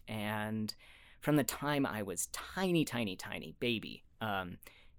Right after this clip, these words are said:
they took care of me. They were second parents. And I really don't think I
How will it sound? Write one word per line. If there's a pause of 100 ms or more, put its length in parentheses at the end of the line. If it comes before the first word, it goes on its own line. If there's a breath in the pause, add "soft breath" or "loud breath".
they
took
care
of
me.
They
were
second
parents. (180)
And (460)
I (440)
really
don't (140)
think (180)
I